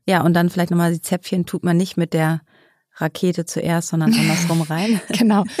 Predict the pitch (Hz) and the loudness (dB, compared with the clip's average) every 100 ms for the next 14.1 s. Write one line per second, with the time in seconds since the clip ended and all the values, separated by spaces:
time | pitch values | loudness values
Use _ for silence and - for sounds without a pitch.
0 | - - - 160 226 165 226 - - - | -6 -6 -10 -2 0 2 0 -2 -2 -2
1 | - 196 175 156 175 180 175 175 - 175 | -2 -2 0 -2 -2 -2 0 -2 0 0
2 | 175 170 175 185 180 185 - 160 151 214 | 0 0 -2 0 2 0 -2 -2 0 0
3 | 180 165 - - 196 185 214 302 330 262 | 0 0 0 0 2 2 2 -2 0 0
4 | 196 180 170 175 185 156 190 214 185 185 | 0 0 0 0 2 4 4 4 2 2
5 | 180 196 190 175 165 - 180 170 - 165 | 2 2 2 2 0 -2 -2 -2 -2 -4
6 | 170 - 170 165 156 - 160 - - - | -4 -6 -4 -2 -4 -4 -4 -6 -6 -2
7 | 170 151 139 - 147 - 151 143 151 - | 0 2 0 -2 -4 -4 -4 -4 -6 -8
8 | - 160 156 - _ - 170 165 165 165 | -6 -2 -2 -4 _ -4 0 2 2 4
9 | 160 170 214 - 220 214 190 - 240 - | 2 2 0 0 -2 -2 -4 -6 -16 -8
10 | 196 170 190 202 180 175 220 - 220 220 | -6 0 0 2 2 2 0 0 0 0
11 | 185 180 185 170 170 - - - - 226 | 0 0 0 -2 -4 -10 -8 -2 0 2
12 | 180 185 180 165 190 - 190 - 165 - | 2 2 2 0 -4 -2 -4 -2 -2 -4
13 | - 165 170 156 165 165 156 170 202 202 | -8 -2 -2 0 2 2 2 2 0 0
14 | 190 | -2